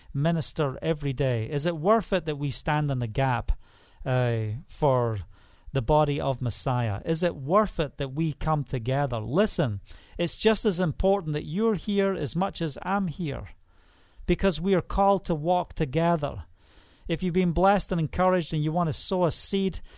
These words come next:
into the land of Israel, then I just want to send out the, the link there. The finances that come in to Bulldozer Faith, what are you giving to?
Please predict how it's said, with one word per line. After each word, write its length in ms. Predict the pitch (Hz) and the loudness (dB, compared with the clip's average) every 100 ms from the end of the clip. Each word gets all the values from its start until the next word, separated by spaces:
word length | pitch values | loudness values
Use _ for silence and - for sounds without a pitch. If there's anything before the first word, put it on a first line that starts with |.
| - - | -20 -4
into 300 | 165 175 175 | 0 2 0
the 100 | 160 | 0
land 400 | 160 170 175 156 | 2 2 2 -2
of 300 | - 160 143 - | 0 0 0 0
Israel, 500 | 175 170 180 180 170 | -2 -2 0 0 0
then 200 | 143 139 | -2 -2
I 100 | 139 | -2
just 240 | 196 - | -2 -4
want 200 | 175 180 | 0 2
to 180 | 160 139 | 2 2
send 380 | - - 180 175 | 0 0 2 0
out 180 | 170 160 | 0 0
the, 240 | 139 131 - - - | -2 -2 -4 -16 -6
the 120 | 143 135 | -2 0
link 440 | 151 185 175 - | 2 0 -4 -2
there. 340 | 175 175 175 156 185 - | 0 2 2 -2 -10 -10
The 200 | 151 151 | -2 -2
finances 760 | - 208 208 202 190 196 160 | 2 0 2 2 2 0 0
that 160 | 160 - | -2 -2
come 200 | 190 185 | 0 0
in 120 | 180 | -2
to 100 | 156 | -4
Bulldozer 640 | 127 185 180 175 180 156 | -2 -2 0 0 0 -2
Faith, 380 | 127 - 180 165 | -4 -2 -2 -2
what 180 | 170 202 | 0 0
are 40 | 208 | 0
you 160 | 185 | -2
giving 400 | 123 170 196 180 | -2 -2 0 -2
to? 260 | - 135 | -2 -2